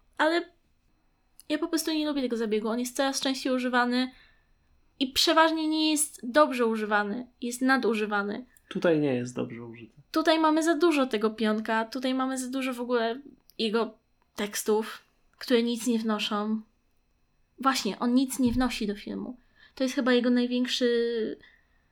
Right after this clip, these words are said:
Speaker 1: największa zbrodnia. On nic absolutnie nie wnosi do filmu. Nawet wątek,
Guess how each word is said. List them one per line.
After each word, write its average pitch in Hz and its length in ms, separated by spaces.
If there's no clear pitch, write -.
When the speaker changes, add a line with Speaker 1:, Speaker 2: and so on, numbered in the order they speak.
Speaker 1:
największa 262 340
zbrodnia. 233 560
On 254 260
nic 269 400
absolutnie 240 760
nie 220 180
wnosi 220 380
do 220 100
filmu. 208 560
Nawet 240 440
wątek, 247 680